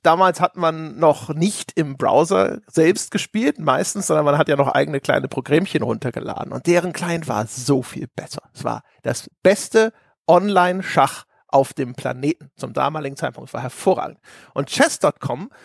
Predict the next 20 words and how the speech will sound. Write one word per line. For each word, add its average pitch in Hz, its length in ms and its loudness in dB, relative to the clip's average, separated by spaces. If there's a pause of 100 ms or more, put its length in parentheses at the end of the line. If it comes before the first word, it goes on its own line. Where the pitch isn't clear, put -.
(200)
war 196 220 4
ein 202 140 2
Haufen 156 260 2
Scheiße. - 480 -6 (580)
Aber 180 200 4
chess 247 240 2
dot 226 180 0
com 196 200 0
hat 185 120 -2
sich 175 120 -6
hinterher 170 240 -4
durchgesetzt 226 800 -4 (320)
und, 170 340 4
äh, 156 200 4
hat, 175 180 2
glaub 175 160 4
ich, 165 80 0
sogar 160 200 0
den 156 100 -2
Schachteil, 180 640 0